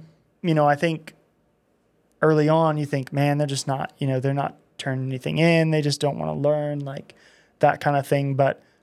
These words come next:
I mean, even in the short time that I've been teaching, you know, I've just seen multiple times where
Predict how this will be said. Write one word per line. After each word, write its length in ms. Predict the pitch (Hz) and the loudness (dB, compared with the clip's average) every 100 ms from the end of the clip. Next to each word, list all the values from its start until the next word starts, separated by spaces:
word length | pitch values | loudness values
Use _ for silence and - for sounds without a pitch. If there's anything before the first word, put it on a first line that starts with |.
| - | 0
I 80 | 156 | 4
mean, 120 | 170 | 6
even 200 | 220 233 | 6 6
in 100 | 208 | 4
the 100 | 175 | 4
short 320 | 139 165 160 | 2 0 0
time 340 | - 151 147 147 | 0 2 2 4
that 300 | 135 135 - _ _ | 2 2 -4 _ _
I've 320 | - 147 156 135 | 4 4 4 2
been 220 | 139 135 | 0 2
teaching, 680 | - 139 - 135 135 131 131 _ _ _ _ _ _ - - - _ | 0 0 2 2 2 2 -2 _ _ _ _ _ _ -20 -20 -20 _
you 80 | 151 | 4
know, 100 | 151 | 6
I've 120 | 143 | 6
just 200 | 143 151 | 4 0
seen 240 | - 165 151 | 0 -2 2
multiple 400 | 147 151 143 147 | 2 2 2 0
times 420 | - 143 143 135 | 2 2 2 2
where 440 | 135 139 139 135 | 2 2 2 0